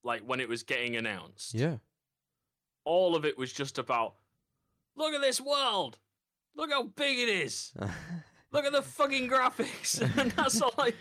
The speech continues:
Speaker 2: <laughs>
Speaker 1: every time, like, Avatar just did,
Speaker 2: Yeah.
Speaker 1: like, a long scene showing off the graphics, I was like, "It's No Man's Sky!"
Speaker 2: <laughs> Yeah. Oh man, you're so right. You're so right.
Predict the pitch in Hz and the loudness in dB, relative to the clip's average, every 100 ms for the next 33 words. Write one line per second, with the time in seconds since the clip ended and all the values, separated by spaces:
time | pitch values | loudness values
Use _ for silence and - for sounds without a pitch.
0 | - - - - 277 277 277 - 240 214 | -8 -8 -4 2 2 2 -2 0 0 0
1 | 170 170 165 - 196 208 196 190 214 151 | 0 -2 -4 -4 -2 0 0 6 6 8
2 | 151 147 156 160 156 143 151 151 151 - | 6 4 2 2 2 2 2 2 0 0
3 | 165 160 147 - 139 135 131 135 139 147 | 2 2 0 0 2 2 0 0 2 2
4 | 151 135 165 165 156 - - 311 330 320 | 0 0 2 2 -2 -6 -8 -8 -4 -4
5 | 302 294 285 - - 311 294 247 180 - | 0 0 0 -2 0 2 4 4 2 -4
6 | - _ _ - - 151 - 139 - - | -20 _ _ -12 -8 -8 -8 -12 -14 -20
7 | _ _ _ _ - 147 - 156 - - | _ _ _ _ -16 -14 -12 -14 -14 -16
8 | - - - 120 120 120 117 117 117 113 | -18 -8 0 2 4 2 2 2 0 0
9 | - 120 113 107 104 101 98 - 110 107 | 0 4 4 4 4 2 -2 -6 -6 -6
10 | - 107 101 101 92 92 | -4 -4 -4 -4 -4 -8